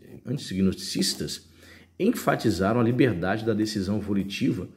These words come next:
como origem da diferença entre eleitos e condenados. Percebe o que tá falando aqui? Os pais, eh, destacaram muito mais a, a liberdade, né, o livre-arbítrio. Por quê? Pra combater os, os gnósticos, porque os gnósticos tinham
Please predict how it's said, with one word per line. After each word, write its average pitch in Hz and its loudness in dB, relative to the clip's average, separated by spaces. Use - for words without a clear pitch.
como 113 0
origem 127 4
da 123 4
diferença 113 2
entre 101 -2
eleitos 98 0
e 110 0
condenados. 110 -6
Percebe 113 0
o - -2
que 104 -2
tá - -6
falando 101 0
aqui? 104 0
Os - -12
pais, 110 2
eh, 95 0
destacaram 95 -4
muito 127 -2
mais 101 2
a, - -4
a 80 -10
liberdade, 92 0
né, 95 -2
o 110 -4
livre-arbítrio. 87 -2
Por - -8
quê? - -2
Pra 85 -10
combater 110 0
os, - -2
os 90 -8
gnósticos, 107 0
porque - -6
os 107 2
gnósticos 101 0
tinham 95 -2